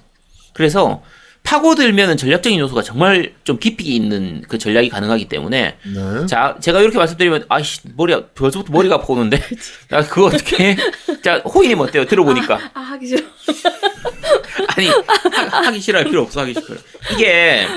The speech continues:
Speaker 3: 네.
Speaker 1: 지금 제가 말씀드리는 걸 들으면은 머리 아파 오일 수도 있겠지만,
Speaker 3: 음.
Speaker 1: 처음 초기 플레이, 거의 한 달 정도 플레이하는 동안에는 지금 말씀드린 걸 아무것도 신경 안 쓰고 플레이해도 돼요.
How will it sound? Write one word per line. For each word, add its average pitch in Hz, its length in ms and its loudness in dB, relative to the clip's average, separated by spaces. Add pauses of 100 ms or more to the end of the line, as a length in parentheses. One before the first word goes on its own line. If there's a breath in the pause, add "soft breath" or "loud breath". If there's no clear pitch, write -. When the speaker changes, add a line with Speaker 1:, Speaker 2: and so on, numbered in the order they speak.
(160)
Speaker 3:
네. 113 320 -10
Speaker 1:
지금 226 220 0
제가 202 200 4
말씀드리는 202 500 0
걸 151 120 0
들으면은 139 460 -4 (100)
머리 202 200 4
아파 185 200 -2
오일 156 240 0
수도 123 180 -6
있겠지만, 117 580 -4
Speaker 3:
음. 208 380 -12 (320 loud breath)
Speaker 1:
처음 294 440 0
초기 302 360 -6
플레이, 226 340 2
거의 151 160 2
한 226 280 -4
달 294 120 2
정도 - 220 -8
플레이하는 160 380 -2
동안에는 127 600 -4
지금 247 300 -2
말씀드린 185 440 0
걸 156 160 0
아무것도 233 460 -2
신경 202 260 0
안 147 60 0
쓰고 139 200 -4
플레이해도 104 320 -4
돼요. 76 240 -6